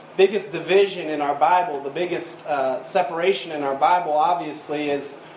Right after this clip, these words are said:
really the Old Testament to the New Testament. Also be, could be called the Old Covenant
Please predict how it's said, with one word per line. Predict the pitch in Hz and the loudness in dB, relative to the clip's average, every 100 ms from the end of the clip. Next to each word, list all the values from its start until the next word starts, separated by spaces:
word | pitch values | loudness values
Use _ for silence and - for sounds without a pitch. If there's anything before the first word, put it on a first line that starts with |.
| - - | -18 -4
really | 156 151 | 0 0
the | 147 143 | -2 2
Old | 175 185 185 | 6 8 8
Testament | 185 180 - 196 190 190 - - - - - - - | 4 -2 -2 0 0 0 -4 -20 -20 -20 -20 -20 -12
to | 151 | -6
the | 151 | 0
New | 170 196 | 4 4
Testament. | 190 160 131 - 120 104 101 - - - - | 2 -6 -6 -8 -12 -14 -16 -20 -20 -6 2
Also | 175 - 180 | 2 2 -2
be, | 160 165 - - | -4 -6 -4 -2
could | 156 | 0
be | 165 | -2
called | - 185 175 180 180 - - - | 2 4 4 2 -2 -14 -20 -10
the | 160 170 | -4 0
Old | 170 196 202 - | 4 2 2 -4
Covenant | 214 214 208 220 226 - | 0 0 0 -2 -4 -6